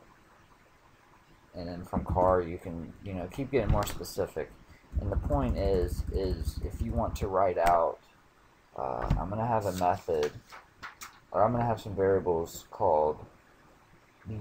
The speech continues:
year and the make of the, of a vehicle. Well, a car also has those, those variables,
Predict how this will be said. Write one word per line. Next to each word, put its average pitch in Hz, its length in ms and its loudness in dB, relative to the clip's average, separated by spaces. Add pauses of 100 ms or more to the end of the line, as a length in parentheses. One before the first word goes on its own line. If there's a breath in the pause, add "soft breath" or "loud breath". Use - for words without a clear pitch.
year 107 760 4
and 98 140 -6
the 92 40 -2
make 87 540 -4 (420)
of 80 400 0 (200)
the, 80 100 -6 (220)
of 80 180 -4
a 85 100 -4
vehicle. 110 580 -4 (460 soft breath)
Well, 101 420 8
a 92 60 0
car 127 600 6
also 107 420 4
has 80 500 2
those, 76 520 -2 (640)
those 90 220 -4
variables, 82 760 2